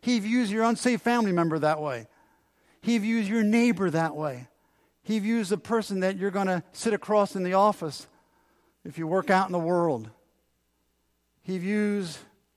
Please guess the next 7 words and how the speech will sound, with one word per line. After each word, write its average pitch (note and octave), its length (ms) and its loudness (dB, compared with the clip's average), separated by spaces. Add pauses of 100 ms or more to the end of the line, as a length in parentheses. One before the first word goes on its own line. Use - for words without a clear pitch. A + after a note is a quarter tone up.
(800)
some E3 260 -6
acquaintances D#3+ 880 -6
that C#3 240 -4
way, A#2 300 -14 (1200)
that D3 160 -10
they're D#3 220 -4
helpless D3+ 800 0